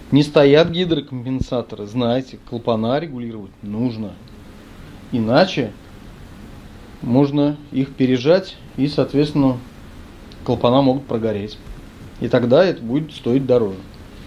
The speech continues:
У многих может возникнуть вопрос, как же я в одного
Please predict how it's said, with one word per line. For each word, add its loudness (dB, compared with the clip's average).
У 4
многих 6
может 0
возникнуть 0
вопрос, 0
как 6
же -4
я 6
в 0
одного 0